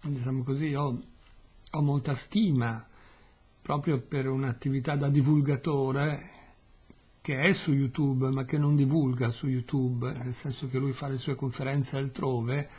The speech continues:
per, per Massimo Recalcati, insomma, il quale secondo me ha compiuto, sta compiendo una grande opera di divulgazione, mh, della psicanalisi, partendo anche dal presupposto che la psicanalisi non sia soltanto una tecnica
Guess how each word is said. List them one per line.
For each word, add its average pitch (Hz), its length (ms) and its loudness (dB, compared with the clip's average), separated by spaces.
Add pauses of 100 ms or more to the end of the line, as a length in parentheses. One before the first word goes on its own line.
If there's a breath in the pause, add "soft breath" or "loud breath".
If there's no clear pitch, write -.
(220 loud breath)
per, 151 420 0
per 214 140 -4
Massimo 127 400 -2
Recalcati, 110 800 -2
insomma, 117 440 -10
il 139 60 -8
quale 143 640 -2 (340)
secondo 147 460 0
me 131 180 -2
ha 117 100 -6
compiuto, 127 600 -4
sta 120 200 -6
compiendo 139 600 -2
una 123 200 -2
grande 143 440 0
opera 127 400 -4
di 131 180 -2
divulgazione, 143 1300 0
mh, 120 360 -4
della 139 380 0
psicanalisi, 139 1160 0 (240)
partendo 160 500 0
anche 151 220 0
dal 139 180 0
presupposto 143 720 -2
che 131 60 -2
la 135 80 0
psicanalisi 151 600 -2
non 143 160 0
sia 185 240 -2
soltanto 139 800 -2
una 123 280 0
tecnica 131 880 -2